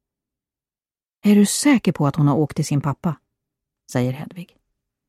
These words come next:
Bellas mamma ser förvånad ut. "Såklart jag är. Jag var på jobbet när hon åkte, men, eh,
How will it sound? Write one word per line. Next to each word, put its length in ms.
Bellas 460
mamma 300
ser 180
förvånad 520
ut. 380
"Såklart 520
jag 100
är. 160
Jag 180
var 120
på 120
jobbet 380
när 120
hon 140
åkte, 340
men, 260
eh, 140